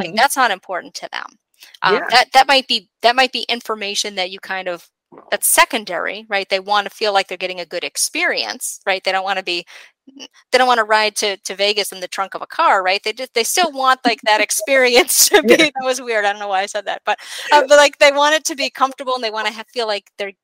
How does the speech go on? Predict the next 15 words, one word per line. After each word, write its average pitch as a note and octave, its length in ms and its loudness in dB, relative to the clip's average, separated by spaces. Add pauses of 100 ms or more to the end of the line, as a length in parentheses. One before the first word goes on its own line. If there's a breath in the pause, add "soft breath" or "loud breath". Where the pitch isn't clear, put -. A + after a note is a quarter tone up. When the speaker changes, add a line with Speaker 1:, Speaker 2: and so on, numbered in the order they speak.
(140)
Speaker 2:
they're G3 160 -10 (100)
having G#3 380 -2
a G3 60 -10
good G3 160 -10
experience G3 420 -10
as F#3 160 -2
they're E3+ 80 -16
doing G#3 260 -8
it. - 100 -6
They F#3 60 -8
don't F3+ 100 -10
wanna F3 120 -14
be D#3+ 80 -20
tortured, A3 440 -12
but F#3+ 160 2